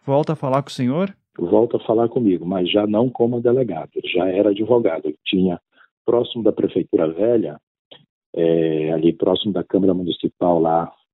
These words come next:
Speaker 2: ele tinha um escritóriozinho de advocacia.
Speaker 1: O que eu tô com dificuldade de entender, seu Edmilson, desculpa te interromper, é porque como é que você sai de Altamira com medo do doutor Edir e daí em noventa e três ele volta a falar com o senhor como se nada tivesse acontecido?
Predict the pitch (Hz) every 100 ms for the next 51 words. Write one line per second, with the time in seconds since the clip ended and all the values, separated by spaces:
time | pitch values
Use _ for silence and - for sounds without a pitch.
0 | - 80 87 - 87 82 87 - - 98
1 | - 87 85 85 85 87 92 95 98 110
2 | - - - _ - 147 185 - 214 214
3 | 214 185 - 160 151 139 135 123 117 135
4 | 160 156 127 123 123 113 127 113 - 143
5 | 120 110 117 113 110 113 147 135 127 -
6 | 143 - 147 175 160 165 185 - 196 165
7 | 165 - 151 - 180 185 185 180 151 120
8 | 113 - 139 127 127 123 113 110 110 123
9 | 117 117 110 147 160 151 151 156 151 151
10 | - 139 - 147 151 147 135 143 147 147
11 | 139 143 - 135 127 143 160 156 151 143
12 | 147 - 139 139 139 135 135 135 - -
13 | 110 117